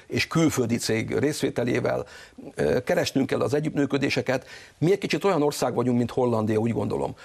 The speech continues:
Hollandia és a saját példáján tanulta meg azt, hogy a vízzel, ö, milyen magas szinten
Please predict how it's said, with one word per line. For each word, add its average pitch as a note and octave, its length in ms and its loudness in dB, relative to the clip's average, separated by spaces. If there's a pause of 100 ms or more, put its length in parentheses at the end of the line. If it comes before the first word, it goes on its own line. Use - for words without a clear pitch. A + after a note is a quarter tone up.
(100)
Hollandia D#3+ 440 2
és A#2+ 80 0
a B2 60 0
saját C#3 400 0
példáján A#2 440 0
tanulta A#2+ 400 -2
meg A#2+ 180 -2
azt, - 160 -2
hogy A#2+ 140 -2
a - 60 0
vízzel, B2 440 0 (400)
ö, A2+ 240 0
milyen B2+ 260 4
magas A#2+ 240 0
szinten A2+ 500 -2